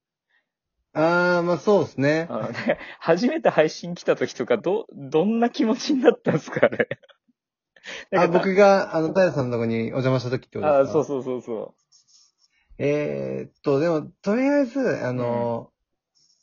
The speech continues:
Speaker 1: 初めて入る、なんか、見る人とかは、こう、入るようにしてって、特に、
Speaker 2: はいはい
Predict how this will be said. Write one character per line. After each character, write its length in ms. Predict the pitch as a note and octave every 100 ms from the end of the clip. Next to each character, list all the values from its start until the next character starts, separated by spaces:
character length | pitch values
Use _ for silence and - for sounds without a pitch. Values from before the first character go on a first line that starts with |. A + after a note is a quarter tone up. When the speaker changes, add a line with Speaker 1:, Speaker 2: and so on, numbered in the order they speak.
| _ -
Speaker 1:
初 320 | - G3 C#4
め 100 | C#4
て 120 | F#3+
入 360 | C#3+ E3+ F3 E3+
る、 80 | D#3+ _
な 140 | - C#3+
ん 20 |
か、 380 | C3 A#2 A#2 - _ _ _ _ _ _ -
見 160 | F3 G#3+
る 100 | F#3
人 460 | - C3+ B2 A2 _ _ _
と 100 | -
か 140 | B2+ A#2+
は、 200 | B2 A#2
こ 120 | C#3
う、 20 |
入 240 | - G3 F3+
る 60 |
よ 100 | A#2+
う 40 | A2
に 100 | G#2
し 80 |
て 100 | -
っ 20 | A#2
て、 220 | - B2
特 260 | G#3+ G#3+
に、 420 | E3+ G3 G#3+ B2+ G#2
Speaker 2:
は 60 |
い 40 |
は 60 |
い 20 | E3